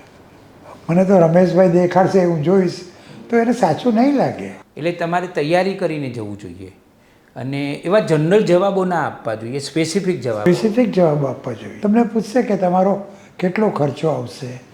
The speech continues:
Speaker 1: એ કોણ આપશે, એ વ્યક્તિની આવક શું છે, એની જોડે તમારો સંબંધ શું છે, જો તમે પોતે આપવાના હો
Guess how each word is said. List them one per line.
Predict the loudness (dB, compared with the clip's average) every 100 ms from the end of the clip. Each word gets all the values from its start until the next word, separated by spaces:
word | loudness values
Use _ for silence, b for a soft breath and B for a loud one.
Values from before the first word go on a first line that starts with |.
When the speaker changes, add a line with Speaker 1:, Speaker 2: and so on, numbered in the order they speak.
| B B B -4
Speaker 1:
એ |
કોણ | -2 2 4 4
આપશે, | 0 -6 -10 -10 -12 -20 B B B B -2
એ | 0
વ્યક્તિની | 2 0 0 2 2
આવક | 0 -2 -4
શું | -8 -10 -10
છે, | -12 -14 -20 B B B
એની | 0 2
જોડે | 4 2
તમારો | 2 0 0 -2
સંબંધ | 0 -2 -2 -4
શું | -6 -12 -10
છે, | -12 -14 B B B B B B
જો | -4
તમે | 2 2 2
પોતે | 0 2 4
આપવાના | 4 0 0 2
હો | 0 -2